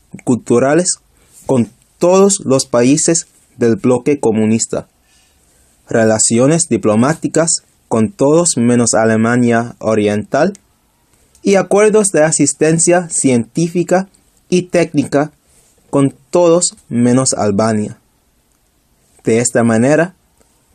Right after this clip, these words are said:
Cuba se convirtió en el único aliado de la Unión Soviética en el hemisferio occidental. El tres de enero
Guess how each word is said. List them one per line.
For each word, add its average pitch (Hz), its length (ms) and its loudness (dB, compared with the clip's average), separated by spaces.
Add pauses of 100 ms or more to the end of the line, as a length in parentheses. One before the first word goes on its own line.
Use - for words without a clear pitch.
Cuba 180 420 2 (120)
se - 280 -2
convirtió 131 800 0 (400)
en 117 160 -2
el 117 180 2
único 196 680 2
aliado 123 640 2 (280)
de 113 180 0
la 117 100 2
Unión 147 420 2
Soviética 127 840 -2 (560)
en 110 120 0
el 110 140 2
hemisferio 123 800 0
occidental. 101 920 -4 (2000)
El 170 220 0
tres 214 340 0
de 185 160 2
enero 170 440 0